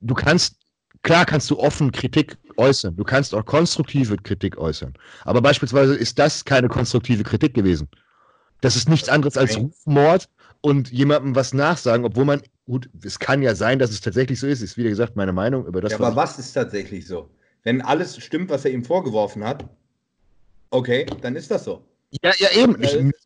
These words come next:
Speaker 1: die
Speaker 2: und
Speaker 1: Einfache nach dem Motto, dass, dass, dass er irgendwie angeblich mit einer Minderjährigen geschrieben hat, wo man sagen könnte, aber selbst das ist keine, keine
Speaker 2: Ey,
Speaker 1: Straftat.
Speaker 2: kann, kann er hell sehen? Weiß der überhaupt, ob die
Speaker 1: Nein, das
Speaker 2: minderjährig
Speaker 1: ist
Speaker 2: ist?
Speaker 1: ja
Speaker 2: Ey, bestes Beispiel,
Speaker 1: Ja.
Speaker 2: ähm, deine Athletin.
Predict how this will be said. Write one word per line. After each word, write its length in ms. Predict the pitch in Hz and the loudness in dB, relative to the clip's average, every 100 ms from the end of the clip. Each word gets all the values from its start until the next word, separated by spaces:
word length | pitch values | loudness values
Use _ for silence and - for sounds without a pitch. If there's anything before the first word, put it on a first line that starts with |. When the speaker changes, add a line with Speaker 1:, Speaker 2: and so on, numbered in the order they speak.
| 190 147 | -4 2
Speaker 1:
die 60 | |
Speaker 2:
und 20 | 135 | 4
Speaker 1:
Einfache 500 | 180 - - 165 156 | 4 0 0 2 4
nach 140 | 156 | 2
dem 160 | 143 139 | 4 4
Motto, 180 | 160 | 2
dass, 140 | 139 131 - | 0 -2 -2
dass, 180 | 127 | -2
dass 180 | - 123 | 0 0
er 120 | 123 | 2
irgendwie 360 | 113 165 139 131 | 2 2 2 0
angeblich 480 | 123 120 151 131 107 | 0 2 0 -2 -6
mit 120 | 104 | -2
einer 140 | 117 | 0
Minderjährigen 600 | 120 156 147 120 101 92 87 | 0 2 2 4 4 2 -2
geschrieben 400 | 85 87 78 80 | -6 -6 -6 -4
hat, 140 | 101 | -4
wo 100 | 95 | -2
man 100 | 117 | 0
sagen 240 | 101 123 131 | 2 4 4
könnte, 240 | 135 110 | 0 0
aber 140 | 120 131 | 0 0
selbst 280 | 160 - | 0 0
das 240 | 190 185 - | -2 -2 -4
ist 300 | 147 - - | -10 -12 -8
keine, 420 | - 139 135 123 123 - | 0 2 4 0 -2 -2
keine 280 | 127 120 | 0 2
Speaker 2:
Ey, 60 | 120 | 0
Speaker 1:
Straftat. 380 | - 113 107 147 | 0 2 2 2
Speaker 2:
kann, 120 | 90 | 0
kann 160 | 135 135 | -2 -6
er 100 | 104 | -6
hell 240 | 113 131 | -4 -4
sehen? 320 | 117 165 131 | -4 -8 -8
Weiß 240 | 104 131 - | -6 -6 -4
der 300 | 165 151 - | -4 -4 -8
überhaupt, 300 | 143 151 147 | -6 -6 -6
ob 100 | 135 | -12
die 80 | 156 | -4
Speaker 1:
Nein, 160 | 185 208 | -4 -2
das 0 | |
Speaker 2:
minderjährig 260 | 160 147 151 | -4 -6 -10
Speaker 1:
ist 60 | 156 | -8
Speaker 2:
ist? 60 | |
Speaker 1:
ja 60 | 123 - | -8 -8
Speaker 2:
Ey, 300 | 139 131 - 151 | -10 -10 -8 -4
bestes 320 | 180 - - | -4 -4 -8
Beispiel, 640 | 156 185 190 - 151 196 - _ - | -2 -2 -4 -4 -4 -6 -14 _ -6
Speaker 1:
Ja. 180 | 120 123 | -2 -2
Speaker 2:
ähm, 120 | 127 - - | -4 -10 -6
deine 240 | 143 156 | -4 -2
Athletin. 600 | 147 135 160 - 120 95 | -4 -4 -6 -4 -6 -6